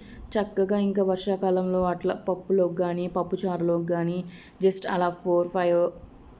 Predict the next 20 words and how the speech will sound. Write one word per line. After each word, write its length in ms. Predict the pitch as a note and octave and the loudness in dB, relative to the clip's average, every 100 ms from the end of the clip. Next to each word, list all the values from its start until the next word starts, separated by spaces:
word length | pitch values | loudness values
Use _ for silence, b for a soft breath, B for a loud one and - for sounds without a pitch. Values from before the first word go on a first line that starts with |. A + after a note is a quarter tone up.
| - | -16
ఫ్రై 260 | - G3 F#3 | -2 2 4
చేసుకుంటే 760 | F#3+ F#3+ G3 - G3 F#3+ B3 B3+ G#3+ | 4 0 -4 -6 -4 -2 0 0 0
చాలా 220 | F3+ F3+ | 0 0
మంచిగా 540 | F3 E3+ F3+ G#3+ G3+ | 0 -2 -2 0 2
ఉంటుంది 400 | G#3 G3 F#3 F#3 | 2 2 0 0
కదండి. 400 | F3+ F3 F3 A3+ A#3+ B B B - | 0 0 0 -2 -4 B B B -2
So 80 | |
వడియాలతో 760 | F#3 F3+ F3 F3+ F3+ F3 F#3 F3 | 0 2 2 2 2 2 2 2
కానీ, 600 | E3+ E3+ E3+ F3 F3 - | 2 2 0 -2 -4 -4
ఇట్లా 300 | F#3+ - F3 - - - - E3+ | -6 -2 -2 -4 -16 -20 -10 -8
అప్పలంతో 540 | E3+ F#3 F3+ F3 E3+ | -2 0 0 0 0
కానీ 460 | E3 E3 E3+ E3+ E3+ B B B B - - - | 2 0 0 -2 -6 B B B B -20 -12 -4
ఇలా 220 | G3+ F#3 - - | -2 -2 -4 0
టేస్ట్ 300 | G3 G3 G3+ | 0 2 0
బాగుంటుంది 580 | F#3+ F#3+ G3 G3 F#3+ F#3 | 2 2 2 0 0 2
కదా. 160 | A#3 | 2
So 280 | B3 A3+ F#3+ | 2 0 0
ఇట్లాంటి 800 | F3 F3 F3+ F3+ F3+ A3+ G4+ G#4+ - | 0 0 -2 -2 -2 -2 -2 -2 -4
ఫ్రై 240 | F#3+ F3 F3 | 0 2 4
చేస్తే 400 | F#3 F#3 E4+ | 2 2 0